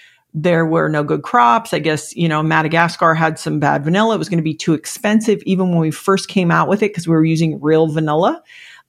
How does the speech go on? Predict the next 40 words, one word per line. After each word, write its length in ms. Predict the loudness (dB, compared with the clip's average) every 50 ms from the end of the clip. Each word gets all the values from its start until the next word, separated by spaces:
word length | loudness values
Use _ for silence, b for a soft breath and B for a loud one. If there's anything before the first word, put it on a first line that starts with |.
| _
We 140 | 0 0 0
could 140 | 2 2 0
only 160 | 2 0 0
sell 240 | 0 0 2 2 2
it 60 | 2
online 500 | 0 0 0 -2 0 0 0 0 0 -2
'cause 100 | -2 -2
otherwise 380 | -2 0 0 0 0 0 0 -2
it 60 | -2
was 120 | -4 -6
cost 320 | -4 -2 -2 -2 -2 -2 -6
prohibitive 480 | -4 -2 -2 0 0 2 0 0 -2 -2
to 80 | -6 -12
sell 240 | -6 -4 -4 -4 -2
it 20 |
in 60 | -4
the 60 | -6 -6
store. 420 | -6 -4 -2 0 2 2 2 0
So 160 | 2 0 0
it 40 | 0
was 140 | 2 0 0
like, 180 | -2 -2 -4 B B B B B
"Oh 100 | 0 2
no, 120 | 2 2 2
we're 300 | 2 2 2 2 4 4
not 280 | 2 2 0 0 -2
gonna 160 | -2 0 2
make 240 | 4 4 4 2 0
the 60 | 0
most 260 | 2 2 2 0 -2 -6
popular 600 | -8 -4 -2 -2 -2 0 0 0 0 2 0 0
flavor 480 | -2 -2 -2 0 2 2 2 2 0 -2
for 140 | -2 -4
the 80 | -4 -4
first 380 | -4 -6 -4 -2 -2 -2 -4 -4
four 180 | -4 -2 0
years 260 | 2 2 2 2 0
of 100 | 0 0
our 120 | 0 -2 0
business 580 | 0 2 0 0 0 -2 -2 -2 -2 -4 -6